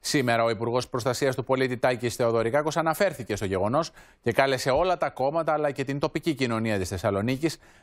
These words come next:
να καταδικάσουν με απερίφραστο τρόπο τις απειλές κατά του πρίτανη του Αριστοτελείου, τις οποίες χαρακτήρισε ακραίες φασιστικές συμπεριφορές.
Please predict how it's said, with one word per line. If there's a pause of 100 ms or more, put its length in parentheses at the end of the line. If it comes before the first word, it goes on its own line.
να
καταδικάσουν
με
απερίφραστο
τρόπο
τις
απειλές
κατά
του
πρίτανη
του
Αριστοτελείου, (300)
τις
οποίες
χαρακτήρισε
ακραίες
φασιστικές
συμπεριφορές.